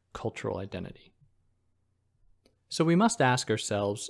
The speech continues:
what is being recognized in someone else who is born into colonialism? Because colonialism has for centuries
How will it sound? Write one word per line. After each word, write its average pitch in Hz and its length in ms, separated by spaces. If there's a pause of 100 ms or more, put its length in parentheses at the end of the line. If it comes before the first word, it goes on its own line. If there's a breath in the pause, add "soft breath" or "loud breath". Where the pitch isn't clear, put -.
(100)
what 147 200
is 214 100
being 160 260
recognized 110 720
in 110 80
someone 147 440
else 104 460 (320)
who - 180
is 120 120
born 123 560 (120)
into 113 340
colonialism? 92 720 (720)
Because 127 400 (160)
colonialism 156 800
has 113 200
for - 160
centuries 113 760